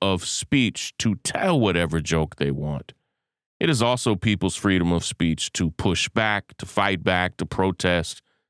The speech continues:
to demonstrate. So everybody has a right to say whatever they want. And listen, people crack jokes on me every single day,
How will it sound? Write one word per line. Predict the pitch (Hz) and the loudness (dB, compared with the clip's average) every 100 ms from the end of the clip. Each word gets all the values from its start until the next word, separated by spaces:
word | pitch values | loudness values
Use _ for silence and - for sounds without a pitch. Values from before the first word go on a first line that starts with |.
| _ | _
to | 92 | -4
demonstrate. | 78 98 95 87 - 92 90 - _ _ _ - | 0 2 2 2 0 0 0 -2 _ _ _ -4
So | 147 | 0
everybody | 170 156 143 127 | 0 2 2 2
has | 117 101 | 2 2
a | |
right | 92 87 82 | 2 0 -2
to | 87 | -4
say | - 107 | 0 2
whatever | 90 85 82 | 4 2 2
they | 76 76 | 2 2
want. | 78 69 64 - | 2 0 -2 -2
And | 80 | 2
listen, | 85 - 73 | 2 0 -4
people | - 98 101 95 90 _ _ _ - | -2 0 2 2 0 _ _ _ -4
crack | 123 110 | 0 0
jokes | 95 104 95 | 2 0 2
on | 98 90 95 | 2 2 2
me | 90 87 82 | 4 2 2
every | - 95 92 | 0 2 0
single | - 90 80 80 | 0 0 0 0
day, | 92 90 90 85 82 | 0 2 2 2 0